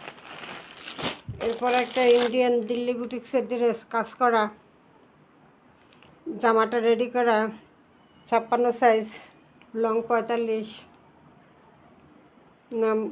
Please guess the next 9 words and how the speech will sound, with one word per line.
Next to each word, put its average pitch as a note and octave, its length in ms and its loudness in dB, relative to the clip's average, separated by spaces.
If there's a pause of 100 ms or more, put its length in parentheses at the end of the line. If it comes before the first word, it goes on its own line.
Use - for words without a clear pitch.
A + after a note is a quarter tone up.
(100)
লং G#3+ 120 2 (140)
হবে A#3 160 0 (240)
ছেচল্লিশ, A3+ 520 -4
সাতচল্লিশ G3+ 460 -6 (100)
লং। F#3 100 -6 (2250)
এই A#3 100 8 (100)
সালোয়ারটা B3+ 560 6 (420)
রেডি A3+ 260 4
করে A#3+ 160 4